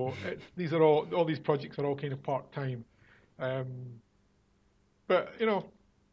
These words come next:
Speaker 2: first of all, this book has to come out, and then we'll see, see where we go after that.
Speaker 1: Sure. Yeah, I don't mean to rush you too much. I'm sure it's, <laughs> I'm sure it's a long process, but
Speaker 2: And it's also harder and harder because, you know, I'm in London now, so, you know, it's, it's,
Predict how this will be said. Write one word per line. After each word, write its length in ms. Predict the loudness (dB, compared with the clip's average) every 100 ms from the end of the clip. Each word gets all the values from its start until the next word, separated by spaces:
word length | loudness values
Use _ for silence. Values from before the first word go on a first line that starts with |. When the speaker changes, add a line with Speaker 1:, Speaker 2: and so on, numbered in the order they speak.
| _ _ _
Speaker 2:
first 220 | -4 0 2
of 60 |
all, 60 | 4
this 120 | 2
book 200 | 0 0
has 120 | 0
to 80 | 0
come 180 | 0 4
out, 240 | 6 4
and 80 | 4
then 140 | 2
we'll 120 | 2 -2
see, 420 | -2 -6 -6 -10 -16
see 140 | -6
where 120 | -4
we 100 | -2
go 180 | 2 2
after 260 | 2 0 -2
that. 180 | -2 -4 -14 -20 -20
Speaker 1:
Sure. 260 | -10 -6 -6 -8 -8
Yeah, 240 | 4 6 6
I 60 |
don't 180 | 6 4
mean 140 | 2
to 140 | -2 0
rush 200 | 0 0
you 80 | -2
too 200 | -2 -2
much. 200 | -8 -12
I'm 60 | 0
sure 180 | 2
it's, 200 | 2 -2 0
<laughs> 40 |
I'm 80 | 0
sure 180 | 2 0
it's 100 | 4
a 40 |
long 240 | 4 4 2
process, 480 | 2 2 -2 -8 -10
but 180 | -6 -6 -10 2
Speaker 2:
And 120 | 4
it's 180 | 4 6
also 280 | 8 8 4
harder 360 | 6 6 6 2
and 100 | 6
harder 360 | 6 8 4
because, 500 | 0 2 4 4 2 -6 -20 _ _ -20 -20 _ _
you 60 |
know, 80 | -2
I'm 140 | 2 2
in 80 |
London 380 | 6 6 6 2
now, 280 | 6 8 6
so, 540 | 4 2 4 4 2 -4 _ _ _ _ _
you 60 | -10
know, 60 |
it's, 160 | -10 -12 -12
it's, 240 | -12 -12